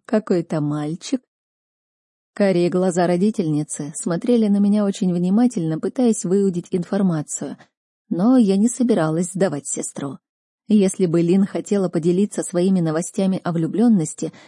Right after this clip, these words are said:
то она сделала бы это уже давно. «Да было бы чем еще делиться», хмыкнула я. «Так, разочарование, которое уже не за горами. И нет, я не желаю зла сестре.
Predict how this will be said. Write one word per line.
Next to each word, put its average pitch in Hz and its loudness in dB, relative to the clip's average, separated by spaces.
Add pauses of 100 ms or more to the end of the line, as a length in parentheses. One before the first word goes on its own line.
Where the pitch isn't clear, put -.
(380)
то 302 4
она 285 8
сделала 226 2
бы 214 2
это 214 0
уже 196 0
давно. 147 -2 (1300)
«Да 196 0
было 233 2
бы 214 0
чем 233 -2
еще 220 0
делиться», 196 0
хмыкнула 156 -4
я. 147 -6 (520)
«Так, 220 -2
разочарование, 175 -2
которое 170 -2
уже 170 -2
не 175 -2
за 170 -2
горами. 151 -2 (420)
И 202 2
нет, 170 0
я 175 0
не 247 8
желаю 185 2
зла 160 -4
сестре. 143 -8